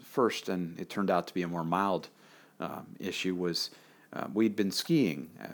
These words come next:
my daughter's school has a ski program on five or six, uh, Friday afternoons where they go to a local mountain, Crotched Mountain, in Bennington, New Hampshire, and, and they ski. They have a lesson and they ski for a while, and as a parent, I go along as a chaperone. It's great. I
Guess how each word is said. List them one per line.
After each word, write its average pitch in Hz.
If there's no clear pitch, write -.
my 85
daughter's 95
school 98
has 82
a 80
ski -
program 76
on 73
five 85
or 85
six, -
uh, 76
Friday 90
afternoons 85
where 92
they 90
go 95
to 90
a -
local 87
mountain, 90
Crotched -
Mountain, -
in 87
Bennington, 87
New 80
Hampshire, 87
and, 85
and 92
they 98
ski. 113
They 67
have 78
a 76
lesson 92
and 82
they 80
ski 101
for 98
a 87
while, 82
and 76
as 85
a 80
parent, 95
I 82
go 82
along 78
as 73
a 73
chaperone. 85
It's -
great. 147
I -